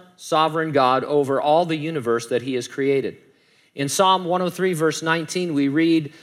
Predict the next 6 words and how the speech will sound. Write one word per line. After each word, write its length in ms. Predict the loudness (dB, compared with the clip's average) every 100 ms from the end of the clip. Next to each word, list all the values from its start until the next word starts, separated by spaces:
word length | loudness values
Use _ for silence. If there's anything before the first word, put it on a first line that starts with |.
| _
The 100 | -2
Lord 360 | 2 4 4 4
has 180 | 0 -2
established 720 | -6 -2 0 2 0 -4 -2
his 240 | -4 -4
throne 560 | -2 0 2 0 -2 -8